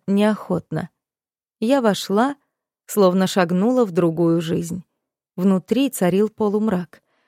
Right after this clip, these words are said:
Очертания старой мебели угадывались сквозь пыль и паутину. Она свисала с потолка, словно траурное кружево. Где-то поскрипывало кресло-качалка, то ли от ветра, то ли от времени.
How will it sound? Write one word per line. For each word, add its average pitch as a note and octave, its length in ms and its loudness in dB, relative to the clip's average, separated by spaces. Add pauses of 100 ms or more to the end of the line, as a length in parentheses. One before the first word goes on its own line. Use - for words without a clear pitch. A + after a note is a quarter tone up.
(120)
Очертания F#3 640 0
старой F3+ 340 2
мебели G3 440 2 (280)
угадывались G3 760 2
сквозь - 420 0
пыль F3+ 420 0
и F#3+ 80 0
паутину. F3+ 680 -2 (460)
Она C#4 180 4
свисала G3 460 2
с E3 80 -8
потолка, F3+ 640 0 (320)
словно F3+ 420 2
траурное E3+ 680 2
кружево. E3 600 -4 (600)
Где-то F#3+ 640 2 (120)
поскрипывало F#3 720 0
кресло-качалка, G3 1080 -2 (400)
то B3+ 100 6
ли G3 120 4
от E3 220 2
ветра, C4 480 0 (380)
то F3 140 4
ли E3+ 80 4
от E3+ 180 2
времени. F#3 540 0